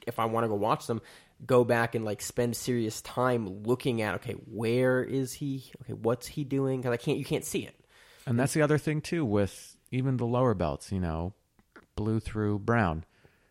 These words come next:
Speaker 2: where you're not allowed to put that on Facebook or YouTube. You'll get hit with a cease and desist. You'll get reported. It's like, well, what the f-, what the, what the hell? I have to pay for your site now to,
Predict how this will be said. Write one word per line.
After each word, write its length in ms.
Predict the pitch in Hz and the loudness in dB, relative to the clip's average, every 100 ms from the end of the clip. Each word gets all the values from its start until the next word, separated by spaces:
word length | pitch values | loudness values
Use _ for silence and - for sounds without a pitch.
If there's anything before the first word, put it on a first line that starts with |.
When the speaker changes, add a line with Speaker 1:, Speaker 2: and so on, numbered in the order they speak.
| _ _ _ _ - | _ _ _ _ -8
Speaker 2:
where 540 | 101 98 95 95 87 - | -2 2 2 2 0 -6
you're 320 | 110 104 120 | -6 0 2
not 220 | 147 139 | 2 2
allowed 300 | 127 120 127 | 4 4 2
to 60 | 110 | 0
put 200 | - 110 | -2 -2
that 120 | 101 | 0
on 140 | 95 90 | 0 -2
Facebook 500 | 110 117 - 87 87 | -2 -4 -6 -8 -6
or 40 | |
YouTube. 480 | 87 107 - 82 78 | -4 -4 -4 -8 -6
You'll 120 | 92 | -4
get 140 | 101 | -4
hit 160 | 95 101 | -4 -4
with 160 | 95 95 | -2 -6
a 60 | |
cease 260 | - 98 92 | -6 -8 -4
and 140 | 95 | -4
desist. 480 | 87 - 95 85 - | -6 -6 -6 -6 -6
You'll 80 | 95 | -6
get 180 | 98 - | -4 -4
reported. 560 | 101 - 98 85 73 _ _ _ _ _ _ _ | -4 -2 0 -2 -6 _ _ _ _ _ _ _
It's 140 | - | -10
like, 100 | 98 117 - - 131 | -10 -10 -20 -20 -14
well, 320 | 95 107 101 - | -6 -6 -6 -8
what 220 | 117 143 | -6 -6
the 80 | 143 | -6
f-, 360 | - - - - - | -10 -16 -20 -18 -8
what 180 | 143 - | -8 -6
the, 120 | 139 131 - | -8 -10 -12
what 180 | - 143 | -8 -6
the 80 | 139 | -2
hell? 260 | 127 131 90 | 0 2 2
I 100 | 92 | 0
have 180 | 113 | 0
to 80 | - | 0
pay 260 | - 104 110 | -2 0 -2
for 180 | - 110 | -2 -2
your 120 | 98 | -2
site 360 | 95 107 98 90 | -2 0 0 0
now 240 | 110 110 | 0 0
to, 600 | 113 - 98 92 87 87 | -2 -2 0 2 0 -4